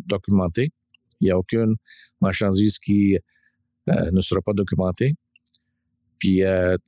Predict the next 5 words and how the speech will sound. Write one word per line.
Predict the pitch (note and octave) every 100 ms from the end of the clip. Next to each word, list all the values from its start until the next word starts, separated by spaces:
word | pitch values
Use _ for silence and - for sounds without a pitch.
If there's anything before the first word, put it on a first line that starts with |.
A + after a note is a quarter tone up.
| _
l'information, | G#2 F#2+ G2 G2+ F#2 A#2+
après, | G2 A2+
ce | -
serait | F#2 - G2+ F#2 - _ _ _ _ _ _ _ _ _
transférée | G2 G#2+ - A2